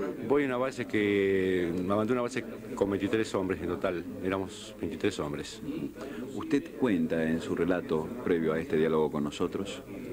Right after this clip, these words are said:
Speaker 2: con mucha emoción cómo se va el buque.
Speaker 1: Sí, esto me toca profundamente porque ha sido, el buque, el crucero Belgrano fue una especie de buque escuela para nuestra marina.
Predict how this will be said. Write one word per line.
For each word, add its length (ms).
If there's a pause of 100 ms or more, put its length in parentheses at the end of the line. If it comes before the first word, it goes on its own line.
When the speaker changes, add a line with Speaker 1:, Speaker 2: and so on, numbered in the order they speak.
Speaker 2:
con 140
mucha 340
emoción 520
cómo 300
se 160
va 280
el 100
buque. 380 (1120)
Speaker 1:
Sí, 340
esto 240
me 100
toca 280
profundamente 680
porque 420
ha 60
sido, 460
el 180
buque, 380
el 640
crucero 300
Belgrano 260
fue 160
una 540
especie 400
de 80
buque 240
escuela 340
para 180
nuestra 280
marina. 440